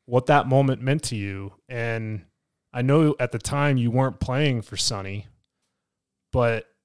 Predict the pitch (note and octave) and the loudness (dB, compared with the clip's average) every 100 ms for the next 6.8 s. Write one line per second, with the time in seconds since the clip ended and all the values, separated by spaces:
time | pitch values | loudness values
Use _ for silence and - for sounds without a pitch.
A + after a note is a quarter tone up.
0 | _ _ _ _ _ _ _ _ _ C3+ | _ _ _ _ _ _ _ _ _ -2
1 | D#3 D#3 A#2+ D3 D3 C#3+ C3 B2 - B2+ | 0 2 2 2 4 4 2 -2 0 0
2 | B2+ B2 A#2 A#2+ C3+ B2+ A#2+ B2 A2+ C#3+ | 0 -2 -6 -2 0 0 0 0 2 2
3 | - A#2+ G#2 B2+ A#2 - B2+ C#3 B2+ A2 | 2 -4 -4 -4 -2 -2 -4 -2 -2 -4
4 | F#2 - _ B2 C3 D#3 C3 C#3 B2 - | -8 -14 _ -4 0 2 2 2 0 0
5 | D3 C3+ - - B2+ B2+ B2 C3+ - B2 | 2 2 0 -4 -4 -2 0 -2 -2 -2
6 | G#2+ C#3 - C3+ A#2+ B2 B2+ | 2 2 2 0 0 0 -2